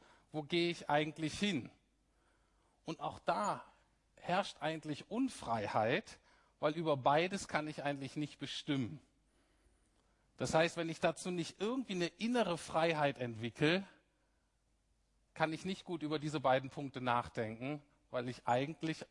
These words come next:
auf einer Ebene sehr wenig Einfluss darauf habe. Und weshalb ich dieses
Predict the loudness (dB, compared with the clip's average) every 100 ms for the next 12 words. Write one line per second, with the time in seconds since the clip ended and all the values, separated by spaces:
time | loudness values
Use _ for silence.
0 | _ -20 _ -2 -2 -4 -4 -6 -4 -2
1 | -2 -4 -6 -6 -6 -6 -10 -14 -12 -12
2 | -12 -12 -10 -10 -14 -20 -20 _ _ _
3 | _ _ _ _ -20 -18 -18 -18 -20 -20
4 | -20 -20 -20 -20 _ _ _ _ _ _
5 | -2 0 2 2 4 2 0 -6 -4 4
6 | 6